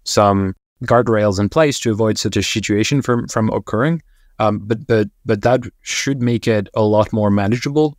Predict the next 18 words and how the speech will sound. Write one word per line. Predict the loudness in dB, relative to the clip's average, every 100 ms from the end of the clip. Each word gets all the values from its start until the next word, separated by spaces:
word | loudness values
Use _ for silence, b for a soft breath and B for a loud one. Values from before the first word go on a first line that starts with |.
| _
to | -4 -2 0 -4 _ _ _ _
onboard | -4 -2 0 0 2
new | 0
chains | 0 0 0 -2
to | -2 -2 -2
I |
C | 0 2
S, | 2
because | 2 -2 0
now, | 2 2 0 -2 _ _ _ -4
you |
know, | 0
validators | 0 0 0 0 0
that | -2 -2
are | 2 2 2
generating | 0 0 0 0 0
more | 0 -2
profits | 0 0 0 -2